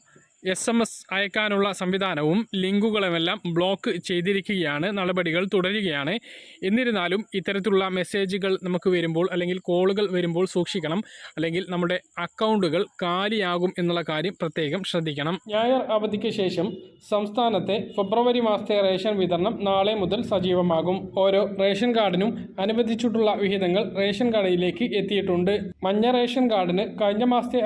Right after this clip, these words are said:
അപേക്ഷിച്ച് ഈ മാസം വിഹിതം കുറവാണ്. മുപ്പത് കിലോ അരിയും മൂന്ന് കിലോ ഗോതമ്പും രണ്ട് പാക്കറ്റ് ആട്ടയും മാത്രമാണ് ലഭിക്കുക. അരിയും ഗോതമ്പും സൗജന്യമാണ്. ആട്ടയ്ക്ക്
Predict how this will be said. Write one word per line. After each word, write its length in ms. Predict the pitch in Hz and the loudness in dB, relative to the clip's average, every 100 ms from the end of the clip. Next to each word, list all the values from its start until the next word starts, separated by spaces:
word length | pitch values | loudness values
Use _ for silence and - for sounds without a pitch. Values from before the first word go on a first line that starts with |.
| 214 | 2
അപേക്ഷിച്ച് 480 | 196 190 175 - 240 - - _ 196 | 0 0 -4 -2 -4 -6 -16 _ 0
ഈ 40 | 233 | 2
മാസം 280 | 226 220 214 208 - 202 | 0 0 -4 -4 -6 -4
വിഹിതം 320 | 202 208 190 - | -2 0 -2 0
കുറവാണ്. 500 | 185 180 175 175 202 202 - - _ _ _ - | 0 2 2 2 0 -2 -12 -20 _ _ _ -6
മുപ്പത് 300 | 180 185 233 233 | -4 -2 0 2
കിലോ 180 | 240 240 | 2 2
അരിയും 260 | 220 220 220 208 | 0 0 0 0
മൂന്ന് 200 | 202 226 | 0 0
കിലോ 160 | 240 233 220 | 0 0 0
ഗോതമ്പും 360 | 208 196 190 202 202 | 0 0 -2 -2 -2
രണ്ട് 200 | 208 226 | -2 0
പാക്കറ്റ് 320 | 240 226 233 180 | 0 0 -2 0
ആട്ടയും 300 | 190 196 190 185 | 0 0 0 2
മാത്രമാണ് 440 | 180 190 196 180 185 185 | 0 0 0 0 0 -2
ലഭിക്കുക. 380 | 180 180 185 202 202 196 - - _ 196 | -2 -2 0 0 0 -6 -16 -20 _ 0
അരിയും 280 | 202 226 220 | 2 2 2
ഗോതമ്പും 380 | 214 208 196 208 208 | 2 2 0 0 0
സൗജന്യമാണ്. 680 | 190 180 208 180 170 170 196 - - - - 180 | 0 2 2 2 2 2 0 -4 -12 -16 -2 -2
ആട്ടയ്ക്ക് 320 | 180 180 | 0 -2